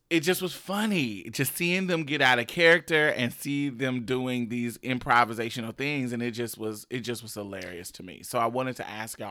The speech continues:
are there any, um, because there's a history of problematic characters on T V,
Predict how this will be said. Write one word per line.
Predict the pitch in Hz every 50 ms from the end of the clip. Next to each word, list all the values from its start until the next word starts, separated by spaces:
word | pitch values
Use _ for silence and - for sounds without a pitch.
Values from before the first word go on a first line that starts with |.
| 80
are | 95 104 104
there | 98 117 120 127 123 - -
any, | 117 117 117 113 113 113 110 107 104 - -
um, | 110 101 101 101 98 95 95 92 90 92 - - _ _ _ _ _ _ _ _ - - - _ _ _
because | - 147 180 196 175
there's | 202 196 175
a | 180
history | 170 143 180 185 180 - - 156 143
of | 127 120
problematic | - - 120 117 120 117 113 107 101 101 -
characters | - - 110 110 104 - 110 107
on | 110 110 104
T | - - 110
V, | 107 104 107 104 104